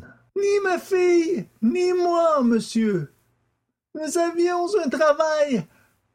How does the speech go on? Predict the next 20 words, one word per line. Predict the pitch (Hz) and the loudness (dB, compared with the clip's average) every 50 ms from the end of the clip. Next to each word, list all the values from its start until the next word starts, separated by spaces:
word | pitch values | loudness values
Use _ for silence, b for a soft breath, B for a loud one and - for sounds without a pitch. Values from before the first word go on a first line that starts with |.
| - - _ _ _ | -20 -20 _ _ _
tellement | - 294 294 294 294 294 302 302 302 294 294 269 | -4 -2 -2 -2 -2 -2 -2 0 0 2 0 0
pressé | - - 285 277 294 285 277 240 - - 359 370 370 370 440 453 - _ _ _ _ _ _ _ _ _ _ | 0 -2 -2 0 2 2 2 2 0 -2 -2 0 0 0 -2 -4 -6 _ _ _ _ _ _ _ _ _ _
que | - 277 285 | -4 -2 -2
nous | 285 311 330 330 320 320 311 311 | -2 -4 -6 -6 -6 -6 -4 -4
ne | 269 | -4
perdions | - 320 311 285 254 214 262 302 294 285 | -2 2 2 2 2 0 -2 0 0 0
pas | 233 - 320 320 311 294 254 202 | 0 2 0 2 2 2 2 0
une | 262 302 311 311 320 320 | -2 -4 -4 -6 -6 -2
minute. | 339 339 349 349 349 320 285 240 - - - 196 180 143 110 - _ _ _ _ _ _ _ _ _ _ _ _ _ _ _ _ _ _ _ _ - | -2 0 0 0 0 0 0 -2 -2 -4 -6 -6 -6 -6 -10 -16 _ _ _ _ _ _ _ _ _ _ _ _ _ _ _ _ _ _ _ _ -8
C'est | - 269 - | -6 -4 0
à | 311 294 277 | 2 2 2
ce | - - 320 302 | 2 0 -6 -6
point | 233 - - 349 339 349 349 339 330 320 247 | -6 -4 -2 0 0 0 0 0 -2 -4 -4
que | 233 294 302 | -6 -6 -6
nous | 285 294 294 294 294 | -4 -4 -6 -6 -4
négligions | 294 285 233 214 349 381 370 339 226 202 254 302 302 294 294 302 302 294 247 - | -2 -2 -4 -2 -2 -2 0 0 0 0 -2 -2 0 -2 -2 -2 -2 -4 -4 -4
toute | 254 262 - - | -4 -4 -4 -4
autre | 320 302 220 - 302 339 311 | -4 -4 -4 -2 -2 -2 -2
chose. | 254 - 311 349 359 339 320 294 277 262 240 220 180 147 156 170 151 123 104 - _ _ _ _ _ - | -4 -2 -2 0 0 0 0 0 0 0 0 0 -2 -2 -2 -2 -4 -4 -6 -10 _ _ _ _ _ 0
Demande. | 139 151 143 135 120 110 101 92 95 95 90 90 | 2 2 4 4 2 0 -2 -4 -6 -6 -6 -8